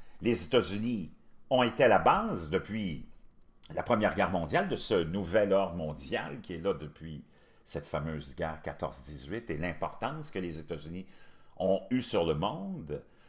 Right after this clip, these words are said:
Sur le... faut pas oublier que l'Europe, il n'y a pas si longtemps, nous a donné Franco,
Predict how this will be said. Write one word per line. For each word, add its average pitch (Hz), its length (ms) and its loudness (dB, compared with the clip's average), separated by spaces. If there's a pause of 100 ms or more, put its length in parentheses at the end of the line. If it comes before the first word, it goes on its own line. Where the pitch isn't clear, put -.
Sur 120 260 2
le... 107 160 6
faut 175 120 2
pas 240 140 8
oublier 208 280 2
que 160 80 -4
l'Europe, 117 420 8
il - 20 -10
n'y 95 60 2
a - 40 -12
pas 113 80 4
si 101 160 2
longtemps, 90 460 -2
nous 85 240 -2
a - 20 4
donné 85 400 0
Franco, - 680 -2